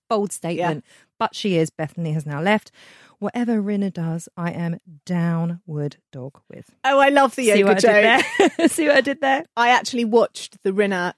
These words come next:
Speaker 2: uh, Yoga Goat episode last night, but we'll talk about that later.
Speaker 1: Come on, Lauren.
Speaker 2: Yeah.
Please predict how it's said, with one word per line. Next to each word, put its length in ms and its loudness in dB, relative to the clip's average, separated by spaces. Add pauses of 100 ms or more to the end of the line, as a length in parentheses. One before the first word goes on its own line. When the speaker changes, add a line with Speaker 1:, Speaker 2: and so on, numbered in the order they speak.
(160)
Speaker 2:
uh, 60 -2
Yoga 380 -2
Goat 240 -4
episode 400 -10
last 280 -6
night, 200 -14
but 80 -10
we'll 120 -8
talk 220 -8
about 200 -14
that 120 -14
later. 320 -18 (840)
Speaker 1:
Come 160 -10
on, 120 -8
Lauren. 240 -8
Speaker 2:
Yeah. 160 -8